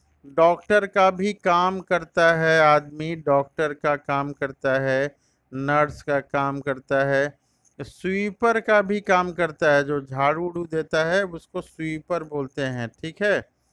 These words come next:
तो कर रहा है कि sweeper are the working man, ये क्या है? ये वर्किंग मैन है, ये लोग काम करते हैं, वर्किंग मैन। आगे बता रहा है कि if we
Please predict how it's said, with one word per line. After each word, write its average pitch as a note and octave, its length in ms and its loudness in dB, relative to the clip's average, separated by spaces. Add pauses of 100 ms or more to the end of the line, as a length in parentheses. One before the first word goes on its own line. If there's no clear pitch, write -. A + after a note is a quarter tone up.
(500)
तो F#3 140 0
कर G3 220 0
रहा G#3 100 6
है G#3 80 4
कि G3+ 140 -4
sweeper G#3 640 -2 (100)
are F3 560 8 (1400)
the F3 220 4
working F#3 600 2
man, F3 520 0
ये E3 220 -4
क्या F3+ 300 2
है? F#3 220 2
ये F#3+ 360 -2 (400)
वर्किंग D#3 800 0
मैन D3+ 680 -2
है, C3+ 220 -4
ये C3+ 180 -6
लोग D#3+ 240 -8
काम D3 600 -4
करते A#2+ 480 -8
हैं, A#2 200 -6
वर्किंग B2 720 -6
मैन। B2 600 -4 (1800)
आगे F#3 320 8
बता A#3 320 4
रहा A#3 160 8
है B3 180 6
कि A#3+ 540 -4
if A3+ 80 -4
we B3+ 520 -2